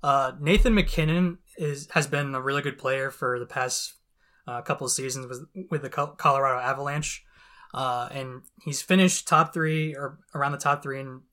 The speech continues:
the M V P voting past couple of seasons. Uh,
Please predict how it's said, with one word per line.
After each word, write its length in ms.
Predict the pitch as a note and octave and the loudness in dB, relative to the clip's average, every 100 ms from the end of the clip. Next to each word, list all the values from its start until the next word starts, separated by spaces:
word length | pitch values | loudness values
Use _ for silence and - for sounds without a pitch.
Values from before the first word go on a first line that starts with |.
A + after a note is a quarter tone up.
| _ | _
the 160 | C#3+ C3+ | -10 -8
M 100 | C3+ | -8
V 120 | B2+ | -10
P 180 | - C3+ | -10 -2
voting 400 | C3 C3+ C3+ B2+ | 0 0 -4 -6
past 240 | C#3 C3 | -4 -4
couple 180 | D3 C3+ | -6 -6
of 60 | |
seasons. 540 | - C3+ B2+ C3 B2+ - _ _ _ _ | -6 -6 -8 -8 -10 -10 _ _ _ _
Uh, 320 | B2 A#2+ A#2+ | -8 -6 -8